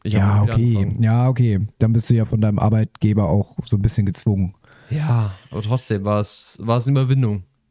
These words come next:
Speaker 2: Ja, aber ich glaub, es wär noch schwieriger gewesen, wenn du irgendwo hingemusst hättest, wenn du kein Homeoffice gehabt hättest.
Speaker 1: Ja, das ist grad bei uns sowieso so ein Ding. Ich muss eigentlich fast gar nicht ins Office, weil momentan, unser,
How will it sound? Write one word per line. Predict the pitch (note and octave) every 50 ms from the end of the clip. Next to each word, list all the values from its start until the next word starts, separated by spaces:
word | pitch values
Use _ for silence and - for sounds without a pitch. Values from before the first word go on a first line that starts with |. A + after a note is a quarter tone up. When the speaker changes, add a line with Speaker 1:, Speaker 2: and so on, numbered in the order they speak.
| _ _ _ _ _ _ _ _ _ _ _ _ _ _ -
Speaker 2:
Ja, | C3+ C#3 D3+ D#3+ D#3+ D3+
aber | D3 D3 - -
ich | D3+ B2+ A2+
glaub, | - D3 D3 D3 - - -
es | - C3+ C3 C3
wär | C#3 C#3 C3+ C3 B2
noch | B2+ B2 A#2+
schwieriger | - - C#3+ D3+ E3+ F3 E3 D3 D3 C#3+
gewesen, | C3 C#3 C3 C3+
wenn | B2+ B2
du | B2 A#2+
irgendwo | - B2+ A#2+ A#2+ A#2 A#2+ A#2 A2+
hingemusst | A2 A#2+ A#2 G#2+ G2+ G2+ - - -
hättest, | G2+ G#2 G2+ A2
wenn | G#2+
du | G#2+ G#2+
kein | - A2 G#2 G2+
Homeoffice | G#2 G#2+ G2+ F2+ F2 F2+ F#2+ -
gehabt | - F2+ F2+ F2 - -
hättest. | F#2+ - F2+ F2 -
Speaker 1:
Ja, | E2+ F#2+ G#2+ G#2 - - _ _ - -
das | - A#2 A2+
ist | A#2+ B2 A2+ -
grad | A#2+ A#2+ A#2
bei | - A#2+
uns | A2+ B2 B2+ A#2+ - -
sowieso | B2+ A#2 A2+ A2+ G#2 A#2 B2 B2+ B2 A#2
so | G#2+ A2+ A2+
ein | A2 G#2+
Ding. | F#2+ A2+ A2+ A2+ A2+
Ich | A2 G2
muss | A#2 A#2+ A#2 -
eigentlich | - G2+ A#2 A#2 G#2
fast | - G#2+ G2+ -
gar | - A2+ A#2+
nicht | B2 A#2+
ins | A#2 - -
Office, | - G#2+ A#2 A2+ G#2
weil | A2 G#2+ G#2+ G#2+ G#2 G#2 G2+ - -
momentan, | G2+ A2+ A#2 A2+ A2 A#2 A#2 A#2+ A#2+ A#2+
unser, | A2 A2+ A2